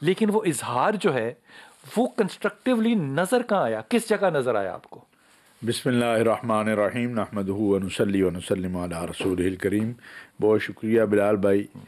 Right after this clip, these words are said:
Speaker 2: बात यह है कि बिलाल भाई, इजहार राय की आज़ादी,
Speaker 1: हम्म।
Speaker 2: ये एक ऐसा लफ्ज़ है कि जिसको समझने के लिए भी बड़ी मेहनत की ज़रूरत है।
Speaker 1: सही बात है।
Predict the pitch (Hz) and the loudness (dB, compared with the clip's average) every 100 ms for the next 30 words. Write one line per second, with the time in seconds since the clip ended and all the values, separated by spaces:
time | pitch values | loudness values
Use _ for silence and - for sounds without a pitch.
0 | - - - _ - 107 123 131 - 143 | -20 -20 -20 _ -2 2 2 2 2 4
1 | 139 123 123 120 - 113 104 107 113 120 | 6 6 4 2 2 0 4 4 4 2
2 | 139 131 113 104 92 101 117 123 123 95 | 0 0 -2 -2 0 2 2 4 2 2
3 | 95 113 113 - - 98 85 90 95 87 | 2 2 0 -8 -10 -6 -4 -2 -2 0
4 | 95 - _ _ _ _ _ - - 120 | -4 -6 _ _ _ _ _ -20 -10 -10
5 | 101 - - _ _ - 147 - 160 - | -10 -16 -20 _ _ -2 -2 -2 -6 -8
6 | - 113 107 - 151 139 95 110 - 127 | 0 2 2 2 0 0 0 -2 0 0
7 | 98 87 - - _ _ _ 117 104 120 | 0 -4 -8 -16 _ _ _ -6 -2 -4
8 | - 156 143 - 123 120 151 139 139 131 | -4 -4 -4 -2 -2 0 0 -2 -2 0
9 | 120 123 117 110 107 101 104 113 107 - | 4 4 2 2 2 2 0 0 -2 0
10 | 101 87 82 82 - - - _ _ _ | 0 0 -2 -6 -8 -18 -20 _ _ _
11 | _ - - - 123 113 98 - 113 - | _ -20 -10 -4 -2 0 -2 -4 -14 -16